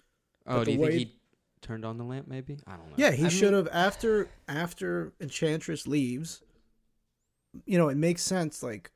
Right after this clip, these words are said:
Speaker 2: "Oh no, what do I do?" Put on the lamp, you know, like, panic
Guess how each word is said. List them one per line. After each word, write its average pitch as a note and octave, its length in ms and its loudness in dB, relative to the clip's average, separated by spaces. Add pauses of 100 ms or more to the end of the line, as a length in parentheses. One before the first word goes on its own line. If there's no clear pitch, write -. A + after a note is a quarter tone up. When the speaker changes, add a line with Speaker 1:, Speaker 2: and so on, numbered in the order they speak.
(240)
Speaker 2:
"Oh E3 180 4
no, F3+ 200 8
what D#3 120 6
do D#3 120 4
I D3+ 100 2
do?" D3 480 0
Put D#3 160 -4
on D3+ 120 -4
the D3 100 -6
lamp, D3+ 380 -6 (160)
you C#3+ 100 -4
know, C#3 120 0
like, C3 380 -4 (240)
panic C#3+ 560 -2